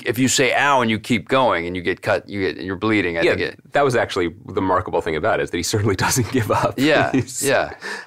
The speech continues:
Speaker 2: um, yeah, there are, um, in general, I'm, I, I'm curious about this in an actor's life, like,
Speaker 1: Yeah.
Speaker 2: the things that get you to, to commit to parts, because you get scripts, you have op-, you have choices, you, you
Speaker 1: Yeah.
Speaker 2: look at things, and,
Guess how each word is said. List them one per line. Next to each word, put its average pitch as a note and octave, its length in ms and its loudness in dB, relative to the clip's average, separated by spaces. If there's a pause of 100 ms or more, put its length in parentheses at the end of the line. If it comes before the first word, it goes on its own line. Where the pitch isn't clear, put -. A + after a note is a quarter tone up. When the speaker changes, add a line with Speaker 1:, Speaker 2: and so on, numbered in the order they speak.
Speaker 2:
um, G2+ 520 0 (600)
yeah, D#3+ 120 0
there D3 180 4
are, B2 360 2
um, A2+ 340 -2 (580)
in F#3 140 -2
general, D#3+ 320 0
I'm, G2+ 240 0
I, G2 120 2
I'm F2 140 -2
curious E2+ 300 -2
about D#2+ 180 -4
this D#2+ 220 -4
in D#2 80 -4
an D#2 100 -6
actor's D2+ 320 -6
life, C#2+ 300 -4
like, C3 100 0
Speaker 1:
Yeah. G#2+ 180 2
Speaker 2:
the F2 80 -2
things F#2 400 -4
that E2+ 200 -4
get - 180 -4
you D#2+ 100 -8
to, D#2+ 100 -4 (200)
to F2+ 100 -6
commit D#2 400 -4 (340)
to - 80 -6
parts, - 360 -2
because G2 320 -6
you B2 60 -4
get G2 180 -2
scripts, - 400 -4
you E2 60 -2
have D2+ 140 -2
op-, C2 240 -2
you F#2+ 80 -4
have D#2+ 100 -2
choices, E2 560 -6
you, E2+ 140 -10
you G#2+ 100 -2
Speaker 1:
Yeah. F#2+ 160 2
Speaker 2:
look E2+ 100 -2
at E2+ 80 -4
things, E2+ 320 -4
and, F2 160 -2